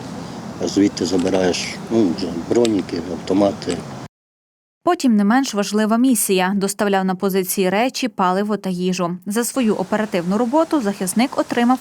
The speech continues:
Speaker 2: позивний «Сокіл».
Speaker 1: Я вчасно доставляв, ну, на машині літав, доставляв боєприпаси.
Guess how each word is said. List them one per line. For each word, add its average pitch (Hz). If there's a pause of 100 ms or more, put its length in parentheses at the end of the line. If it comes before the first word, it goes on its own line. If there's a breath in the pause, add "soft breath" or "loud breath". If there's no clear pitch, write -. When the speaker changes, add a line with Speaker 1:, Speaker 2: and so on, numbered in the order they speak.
Speaker 2:
позивний 202
«Сокіл». 175 (400)
Speaker 1:
Я 104
вчасно 104
доставляв, 98 (360)
ну, 131 (100)
на 98
машині 101
літав, 92 (1000 loud breath)
доставляв 98
боєприпаси. 98